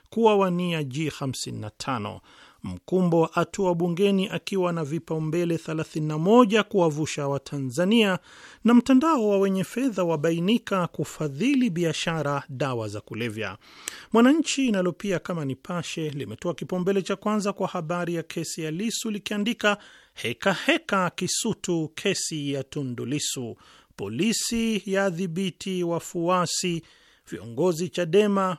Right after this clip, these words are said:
waliokwenda kusikiliza kesi yake, waimarisha ulinzi kila kona. Mgombea urais azuiwa getini, awakomalia polisi. Lissu agomea video, mawakili walivyochuana kortini.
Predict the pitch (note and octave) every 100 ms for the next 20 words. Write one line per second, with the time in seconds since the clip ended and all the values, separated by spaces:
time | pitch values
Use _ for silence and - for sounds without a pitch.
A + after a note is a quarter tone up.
0 | - F#3+ F#3+ F3+ E3+ F#3 F3 E3 D#3+ D#3
1 | - E3 - - D#3+ D#3 B2+ C3+ B2+ -
2 | C3 - B2 G#2 - - F#2 - _ _
3 | - F2 F#2+ C3 C4 - F3+ D#3 - E3
4 | D3 A#2+ G#2 - D3 E3 - C4 C#3 -
5 | _ _ - - - - - A3 B3+ E4
6 | C4 G3 F3+ F3+ E3+ - - - G#3+ D#3+
7 | E3 C3 A2+ G#2 G#2+ - C4 C4+ A#3+ G#3+
8 | - - A3 G3 F3+ - D3 C3 B2 B2+
9 | A#2 C#3+ B2+ - - G#2 F2+ - D3+ -
10 | - F3+ F3 _ - F3 D#3+ E3 F3 E3+
11 | D#3 D#3+ A3 G#3+ A#2 F2+ - F#2+ F2+ -
12 | - B3 A3 G#3 F3+ _ - A3+ G#3 F3
13 | D3 - C#3+ B2 A2+ G#2+ - G#2+ - B2
14 | G#2 F#2